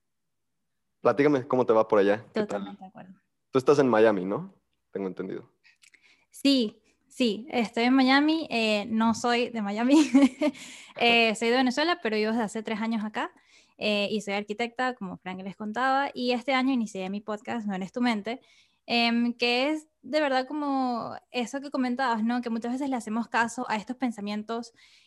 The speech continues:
Speaker 2: que son negativos y usualmente nos creemos más las cosas negativas que las cosas positivas que nos decimos, ¿no?
Speaker 1: Claro.
Speaker 2: Entonces, es como una especie de open diary que yo tenía como todo este concepto y estas cosas anotadas como en, en mis diarios y eso,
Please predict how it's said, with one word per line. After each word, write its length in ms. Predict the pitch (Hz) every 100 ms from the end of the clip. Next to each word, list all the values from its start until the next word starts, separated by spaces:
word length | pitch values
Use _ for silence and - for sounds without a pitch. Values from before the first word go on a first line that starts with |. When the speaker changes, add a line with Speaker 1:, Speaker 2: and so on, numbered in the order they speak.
| _ -
Speaker 2:
que 220 | 233 220
son 220 | 233 247
negativos 560 | 285 285 285 226 233 254
y 100 | 247
usualmente 400 | 311 359 403 370
nos 140 | 262
creemos 260 | 269 302 311
más 220 | 330 262
las 120 | 233
cosas 280 | 269 262 311
negativas 400 | 311 294 330 311
que 100 | 269
las 120 | 214
cosas 220 | 233 240
positivas 420 | 254 226 208 208 220
que 80 |
nos 120 | 220 190
decimos, 320 | 180 196 165
¿no? 160 | 202 262
Speaker 1:
Claro. 100 | - - _ -
Speaker 2:
Entonces, 1000 | 233 233 226 220 254 262 262 262 254 -
es 280 | 240 240 233
como 260 | 262 294 269
una 120 | 262
especie 480 | 254 - 277 254 285
de 140 | 269 -
open 320 | 240 247 262
diary 360 | 254 240 240 247
que 100 | 208
yo 60 |
tenía 200 | 220 226
como 260 | 233 240 220
todo 160 | 208
este 220 | 220 214 254
concepto 420 | 233 240 240 240
y 220 | 220 208
estas 240 | 202 220
cosas 260 | - 247 247
anotadas 540 | 262 240 202 208 220
como 160 | - 220
en, 140 | 208 -
en 100 | 214
mis 180 | 202 -
diarios 440 | 220 233 240 240
y 120 | 254
eso, 260 | 254 254